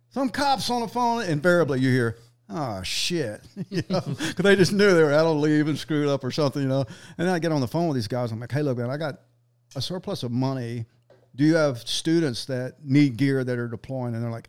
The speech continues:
"Absolutely. We got guys that are dying for it." So that was in two thousand and two.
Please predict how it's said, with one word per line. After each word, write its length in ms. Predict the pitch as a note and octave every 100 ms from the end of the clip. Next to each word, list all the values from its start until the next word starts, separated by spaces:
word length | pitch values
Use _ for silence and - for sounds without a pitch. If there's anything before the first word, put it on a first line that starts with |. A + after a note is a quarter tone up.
| -
"Absolutely. 560 | C3 A#2 - C3 A#2+
We 100 | A#2
got 140 | C#3 A#2
guys 280 | B2 A#2+ G2+
that 60 |
are 100 | F#2 G2+
dying 320 | A#2 C3+ A#2+
for 280 | - G2+ G2+
it." 100 | C3 _ _ _ _ -
So 320 | C3 B2+ A#2 - _ _ C3
that 200 | F3+ A#3+
was 160 | G#2+
in 140 | A2+ G#2+
two 200 | - C#3+
thousand 460 | C3+ C#3 B2 G#2+
and 120 | G2+
two. 380 | - A#2+ G2+ F#2